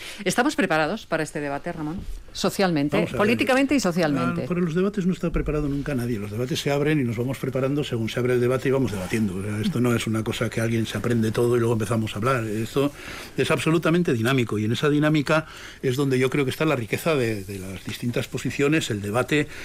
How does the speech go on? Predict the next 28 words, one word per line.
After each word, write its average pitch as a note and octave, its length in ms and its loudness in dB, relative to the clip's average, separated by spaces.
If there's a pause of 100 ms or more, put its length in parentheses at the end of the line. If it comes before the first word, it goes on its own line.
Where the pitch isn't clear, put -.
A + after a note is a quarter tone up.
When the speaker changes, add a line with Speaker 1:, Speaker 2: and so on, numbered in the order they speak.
(320)
Speaker 2:
y A#2+ 80 0
las A2 160 2
situaciones. - 480 -2 (300)
A B2 60 0
mí, C#3+ 120 2
por F#3 140 2
ejemplo, F#3+ 280 2
hay E3+ 80 4
una D3 140 0
cosa, D#3 280 -2
según B2 220 -2
estaba E3 200 2
escuchando, C#3+ 380 0 (220)
me B2 240 2
resulta E3+ 340 0
poco F#3 180 2
revolucionario. C#3 640 2
O - 20 0
sea, B2+ 120 0
necesitamos B2 540 0
el C#3+ 100 0
sistema C3+ 320 -2
capitalista B2 520 -2
para A#2 160 -4
que B2 60 -2
esto B2+ 140 -4
sea B2 140 -2
posible, A2 440 -2